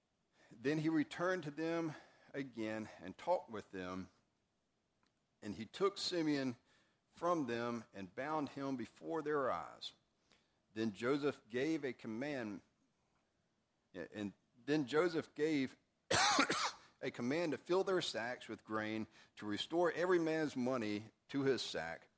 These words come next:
and to give them provisions for the journey. Thus he did for them." All right. So apparently, hearing all of this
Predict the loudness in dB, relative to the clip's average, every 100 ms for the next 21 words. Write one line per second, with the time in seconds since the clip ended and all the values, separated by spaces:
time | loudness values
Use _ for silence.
0 | _ _ _ _ _ _ _ _ -8 -4
1 | -2 0 -2 0 -2 -2 -6 -2 0 0
2 | -2 -4 -8 -10 -2 0 0 -4 -10 _
3 | _ _ _ _ _ -4 2 2 0 -4
4 | -6 -6 -4 0 2 2 -4 -14 -14 -16
5 | -20 _ _ _ _ -20 -20 -20 _ _
6 | _ _ _ -2 2 2 0 -8 -20 -18
7 | -18 -20 -20 -20 _ _ 6 8 10 6
8 | 0 -18 -20 _ _ _ _ _ _ _
9 | _ _ _ _ _ _ _ -16 0 6
10 | 6 6 6 4 0 -10 -20 -20 -20 _
11 | _ 0 4 4 4 4 2 2 0 -4
12 | -4 -6